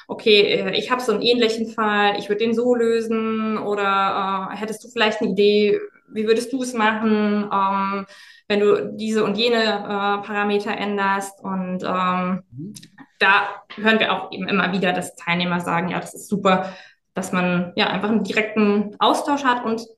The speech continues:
Speaker 1: die, äh, ganzen Themen sind immer so aufbereitet, dass man sie direkt im praktischen Alltag anwenden kann. Das ist jetzt nicht so, dass man sagt, "Okay, es gibt, äh, fünf neue Änderungen, viel Spaß", sondern das bedeutet, <laughs> äh,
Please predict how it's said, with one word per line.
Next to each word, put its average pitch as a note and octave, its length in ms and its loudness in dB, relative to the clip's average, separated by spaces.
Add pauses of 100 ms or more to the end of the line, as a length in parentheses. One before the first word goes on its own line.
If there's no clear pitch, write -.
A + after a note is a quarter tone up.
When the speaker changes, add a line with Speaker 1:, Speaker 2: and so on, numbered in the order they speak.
(160)
Speaker 1:
die, G3+ 320 0
äh, G3+ 60 0
ganzen G3 1120 -2 (760)
Themen C4 280 8
sind B3+ 200 6
immer G#3+ 160 6
so - 200 -2
aufbereitet, A3 680 2
dass A3+ 140 -12
man G#3+ 120 0
sie G3 100 -2
direkt G3 460 -4 (140)
im G3+ 100 -4
praktischen G3 440 -4
Alltag F3+ 360 -2
anwenden F3 420 -2
kann. E3+ 180 -4
Das F#3+ 100 2
ist G3+ 140 2
jetzt G#3 200 4
nicht G#3+ 220 4
so, G#3+ 100 4
dass G#3+ 140 0
man G#3 120 0
sagt, G3 200 0
"Okay, - 240 0
es - 120 2
gibt, - 340 0
äh, F#3+ 760 4
fünf A#3 280 -2
neue G#3 240 0
Änderungen, A3+ 800 -2 (240)
viel G#3 120 -8
Spaß", A3 580 -2 (360)
sondern G#3 320 0 (160)
das G#3+ 160 -2
bedeutet, A#3+ 640 4
<laughs> C4 340 2
äh, B3 40 2